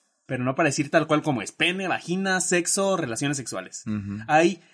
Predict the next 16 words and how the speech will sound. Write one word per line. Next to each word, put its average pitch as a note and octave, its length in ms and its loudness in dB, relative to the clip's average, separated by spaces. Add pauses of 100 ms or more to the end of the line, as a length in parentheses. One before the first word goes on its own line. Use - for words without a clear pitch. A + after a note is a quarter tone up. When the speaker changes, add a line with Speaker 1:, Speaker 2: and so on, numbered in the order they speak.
(360)
Speaker 1:
el D#3+ 180 2
delicioso, D3 1200 2
el B2+ 180 -2
cuchicuchi, C3 960 0
Speaker 2:
El D#3+ 80 0
cuchiplan-, E3+ 560 4
Speaker 1:
el C3+ 80 -4
Speaker 2:
planche. G#2+ 460 2
Speaker 1:
cuchiplancheo, C#3 1500 0
el, A2+ 200 -2
Speaker 2:
El A2 200 0
sin A2 180 0
respeto. G#2+ 600 0
Speaker 1:
el A#2 40 -2
sin A#2+ 220 -4
respeto, C#3+ 1300 -2